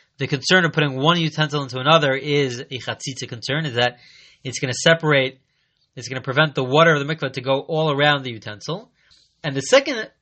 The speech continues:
point that we learn from here is that the division between the first five and the second five in the Mishnah is a dis-, is a, is a sep-, is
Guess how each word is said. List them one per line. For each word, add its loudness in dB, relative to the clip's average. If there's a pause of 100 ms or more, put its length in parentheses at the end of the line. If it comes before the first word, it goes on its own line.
(480)
point -2
that -2
we 0
learn 0
from -8
here 2 (360)
is -2
that 6
the -4
division -2
between -2
the -8
first -6
five 4
and -10
the -8
second -4
five 2
in -16
the -10
Mishnah -6 (2000)
is 2
a -2
dis-, -2
is 0
a, -2 (240)
is -4 (120)
a -8
sep-, 0
is -6